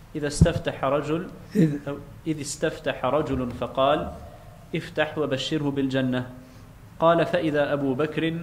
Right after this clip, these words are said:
Speaker 1: رضي الله عنه ففتحت له وبشرته بالجنة.'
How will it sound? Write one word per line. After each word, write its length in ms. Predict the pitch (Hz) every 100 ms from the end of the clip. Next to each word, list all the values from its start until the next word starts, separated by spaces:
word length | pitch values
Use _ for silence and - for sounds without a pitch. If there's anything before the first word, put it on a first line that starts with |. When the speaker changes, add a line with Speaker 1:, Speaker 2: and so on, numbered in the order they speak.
| -
Speaker 1:
رضي 280 | 147 131 131
الله 260 | 143 147
عنه 280 | 139 160 160
ففتحت 560 | 147 123 123 156 - 135
له 160 | 131
وبشرته 840 | 151 143 127 120 - 151 - 131 131
بالجنة.' 600 | 123 120 139 156 170